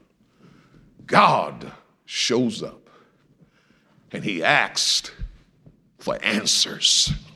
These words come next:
<laughs> <sighs> Y'all,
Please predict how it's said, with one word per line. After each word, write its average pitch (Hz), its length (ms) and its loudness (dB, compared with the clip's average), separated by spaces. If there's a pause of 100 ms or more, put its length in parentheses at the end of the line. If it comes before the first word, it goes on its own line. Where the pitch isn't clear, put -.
<laughs> - 80 -8 (1200)
<sighs> - 60 -8
Y'all, 90 1600 -2